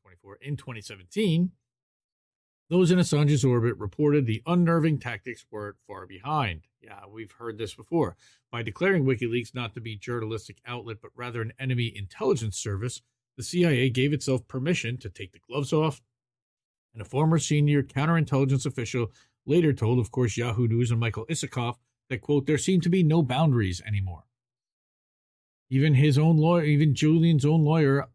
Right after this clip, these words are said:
Aitor Martinez, acknowledged that it is technically possible that it's simply a coincidence so many of, of Assange's cohorts began reporting being stalked and harassed by Americans at the same time. But yes,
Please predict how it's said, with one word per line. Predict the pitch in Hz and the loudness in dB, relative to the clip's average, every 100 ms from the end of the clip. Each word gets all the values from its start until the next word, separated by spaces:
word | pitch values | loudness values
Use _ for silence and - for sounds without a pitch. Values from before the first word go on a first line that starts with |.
| _ _ - | _ _ -8
Aitor | 139 - 156 | -6 -2 -2
Martinez, | 147 139 160 196 139 143 - _ - | 0 0 0 0 0 -2 -6 _ -16
acknowledged | 131 127 127 127 139 139 | -16 -12 -10 -8 -6 -2
that | 131 | -2
it | 127 | 0
is | 123 | -2
technically | - - 143 160 185 185 | -6 -16 -16 -10 -4 -4
possible | - 139 123 - 98 117 _ _ _ - | -6 -10 -10 -14 -16 -18 _ _ _ -14
that | |
it's | 117 101 | -14 -14
simply | - 165 160 170 160 | -8 -8 -4 0 0
a | |
coincidence | 143 156 196 220 - 113 101 - - _ _ _ | 0 0 2 2 0 0 -2 -6 -16 _ _ _
so | - 143 | -4 2
many | 131 123 123 | 4 4 2
of, | 113 | 0
of | 113 - | -2 -2
Assange's | 110 - 113 104 98 | -6 -2 -4 -4 -8
cohorts | 131 110 113 98 | -6 -4 -4 -6
began | - 107 113 107 | -10 -8 -6 -6
reporting | 98 117 107 104 | -6 -6 -4 -4
being | 113 101 95 - | -4 -6 -8 -14
stalked | - 113 104 - | -12 -8 -8 -10
and | 101 | -14
harassed | 107 101 98 - | -14 -14 -16 -14
by | 107 | -12
Americans | 117 120 113 110 110 - | -8 -8 -8 -8 -10 -12
at | |
the | - | -14
same | - 113 | -10 -10
time. | 95 113 135 | -10 -8 -4
But | 127 | 0
yes, | 143 135 | 0 -2